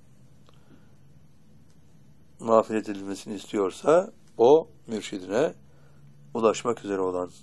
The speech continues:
kişidir veya ulaşmış kişidir. Günahların mağfireti ancak irşat makamının önünde Allah'a ulaşmayı dileyen on iki tane ihsanla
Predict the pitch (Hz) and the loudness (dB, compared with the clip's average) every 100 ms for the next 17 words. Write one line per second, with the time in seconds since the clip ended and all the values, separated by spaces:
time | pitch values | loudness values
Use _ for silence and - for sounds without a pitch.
0 | - - - 98 95 147 - - - 107 | -20 -20 -14 -10 -6 -6 -8 -14 -2 2
1 | 101 131 - 107 98 - 101 - - 104 | 2 0 -2 -2 -2 -2 -10 -10 -12 -14
2 | 113 - - - - - - - - - | -14 -18 -20 -20 -20 -20 -20 -20 -20 -20
3 | - - - - - - - - - - | -20 -20 -20 -20 -20 -20 -20 -20 -20 -20
4 | - - 104 113 101 104 113 107 98 87 | -20 -18 -4 0 0 0 -4 0 0 0
5 | 101 92 - 160 196 - - - - - | -6 -6 0 0 0 -12 -20 -20 -20 -20
6 | - - 110 113 107 123 120 - 113 - | -20 -2 2 2 2 -4 -6 -4 -2 -2
7 | 101 - 95 95 98 120 - - 101 90 | -6 -2 -2 -2 -8 -10 -12 -10 -8 -4
8 | 101 131 107 101 98 95 90 104 104 95 | 0 2 4 4 4 4 -2 -8 -8 -6
9 | 98 123 147 - - - - - - - | -4 -4 -8 -18 -20 -20 -20 -20 -20 -20
10 | - - - 123 120 101 - 113 110 110 | -20 -20 2 4 4 0 -4 -2 -2 -2
11 | 104 - 113 95 107 147 | -6 -2 -2 2 0 0